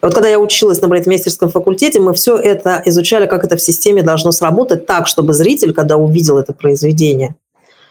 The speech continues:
почувствовал нечто. Это для этого должны все целостно сработать. И вот точно так же я делаю все свои проекты. Если вы смотрите на свой проект как режиссер,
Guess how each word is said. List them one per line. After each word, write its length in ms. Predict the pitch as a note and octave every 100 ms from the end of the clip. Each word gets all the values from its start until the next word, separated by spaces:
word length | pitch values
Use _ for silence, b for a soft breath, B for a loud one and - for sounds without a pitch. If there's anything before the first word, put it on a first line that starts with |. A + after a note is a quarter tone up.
| b b _
почувствовал 600 | G3 F#3+ A3+ - E3 D3
нечто. 460 | D3+ D3 - - - _ _
Это 180 | F3 E3+
для 140 | D#3+
этого 200 | F#3+ G3
должны 220 | E3+ D#3+ F#3
все 180 | - F#3+
целостно 440 | - F3 E3 E3+
сработать. 560 | E3 E3+ E3 D3 D3 D#3+
И 20 |
вот 140 | E3+
точно 220 | G3+ A3+ A3
так 200 | C4 B3+
же 100 | G#3+
я 140 | F#3
делаю 300 | F3 G#3+ G3+
все 160 | E3+ -
свои 260 | - F3
проекты. 500 | E3+ E3+ D#3+ D3+ -
Если 240 | C#3+ F#3+ G3
вы 80 | G3
смотрите 460 | G#3 G#3+ F3 D#3
на 120 | E3
свой 160 | E3 F3+
проект 320 | F3 F3 E3+
как 180 | E3+ -
режиссер, 640 | E3+ E3 E3+ A#3+ C#4 E4